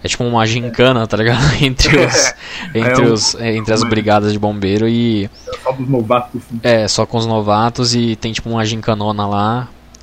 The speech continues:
Speaker 1: Que, que na real, esse, esse terceiro episódio eu achei. É, isso que é meio foda. Tem, tem, acho que tem uma parte dele que eu achei meio esticada.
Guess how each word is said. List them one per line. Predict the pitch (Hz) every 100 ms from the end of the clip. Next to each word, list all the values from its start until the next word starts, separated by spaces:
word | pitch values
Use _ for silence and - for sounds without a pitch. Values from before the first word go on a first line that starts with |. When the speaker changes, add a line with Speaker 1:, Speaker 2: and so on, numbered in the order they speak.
| -
Speaker 1:
Que, | - 147 165 117 95 107
que | -
na | 170 156
real, | 131 143
esse, | 135 127 - 127 117 107 107 107 -
esse | 127 131
terceiro | 131 135 131
episódio | 131 113 120
eu | 131
achei. | 123 - 113 107 95 95 - - - - -
É, | 127 110
isso | 143 -
que |
é | 170
meio | 170
foda. | - 117 110
Tem, | - 110 113 -
tem, | 117
acho | 117 -
que |
tem | 143
uma | 151
parte | 143 139 123
dele | 123 131
que | 131
eu | 123
achei | 117 - 117
meio | 113 110 104 98
esticada. | 104 - - 104 92 120 175